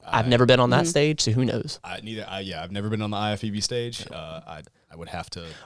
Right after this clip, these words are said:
Speaker 2: agree with you
Speaker 1: For
Speaker 2: on
Speaker 1: the
Speaker 2: that
Speaker 1: record,
Speaker 2: one.
Speaker 1: for the record, anybody that's listening, I F B B is the International Federation of Bodybuilding. It's,
Speaker 2: Yes.
Speaker 1: it's the pinnacle of physique.
Speaker 2: Top tier.
Speaker 1: Yeah, I mean,
Speaker 3: Mm-hmm.
Speaker 1: it, it's the Olympia is like the Super Bowl of bodybuilding. So
Speaker 2: Yes.
Speaker 3: Um,
Speaker 1: Insane.
Speaker 3: and I wanna say something,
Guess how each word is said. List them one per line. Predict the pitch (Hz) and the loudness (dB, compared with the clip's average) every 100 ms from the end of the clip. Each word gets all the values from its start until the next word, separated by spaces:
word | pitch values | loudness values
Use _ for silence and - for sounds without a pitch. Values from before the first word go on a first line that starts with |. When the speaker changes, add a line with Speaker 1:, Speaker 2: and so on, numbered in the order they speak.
| - | -12
Speaker 2:
agree | 87 104 117 | -6 -4 -4
with | 113 | -4
you | 120 117 | -4 -2
Speaker 1:
For | 110 | 6
Speaker 2:
on | 160 | 10
Speaker 1:
the | 127 | 12
Speaker 2:
that | |
Speaker 1:
record, | 117 120 - | 10 6 0
Speaker 2:
one. | |
Speaker 1:
for | - 147 | 6 8
the | 123 | 10
record, | 113 113 113 | 8 6 4
anybody | 117 110 | 4 4
that's | 110 - | 4 4
listening, | 117 127 113 113 | 2 4 0 4
I | 117 | 4
F | 113 | 6
B | 120 | 4
B | 117 113 | 4 4
is | 107 | 2
the | - | 0
International | 120 113 113 - 110 | 2 2 2 0 0
Federation | 120 117 107 - 120 | 2 2 2 0 0
of | |
Bodybuilding. | 101 95 107 110 107 | 0 0 0 -2 -2
It's, | 110 - | -4 -4
Speaker 2:
Yes. | 123 | 0
Speaker 1:
it's | 127 - | 0 2
the | 120 113 | 0 0
pinnacle | - 143 127 123 120 117 | 0 0 2 4 4 4
of | 120 113 110 110 | 6 6 4 -2
physique. | - 120 113 117 113 | -6 -2 0 0 0
Speaker 2:
Top | - - | -6 -10
tier. | - - - _ | -14 -16 -20 _
Speaker 1:
Yeah, | - 107 104 | -2 -2 0
I | 117 | 2
mean, | 117 113 | 2 4
Speaker 3:
Mm-hmm. | 107 | 0
Speaker 1:
it, | - 123 | -4 -2
it's | 135 127 - - - | 2 2 0 -6 -4
the | 131 120 | 4 4
Olympia | 120 135 120 110 107 - | 6 6 6 6 6 4
is | 110 | 4
like | 110 | 4
the | - | 4
Super | - 120 110 | 2 2 4
Bowl | 107 107 | 4 4
of | 113 107 | 2 2
bodybuilding. | 98 104 - 113 123 | 0 0 -2 -4 -6
So | - - _ | -6 -6 _
Speaker 2:
Yes. | - - - _ | -12 -8 -8 _
Speaker 3:
Um, | - | -2
Speaker 1:
Insane. | 226 - | 0 0
Speaker 3:
and | 277 | 2
I | |
wanna | 339 381 294 | 2 4 2
say | 247 220 214 196 - | 2 2 2 -2 -4
something, | - 208 208 196 185 | 2 4 6 6 4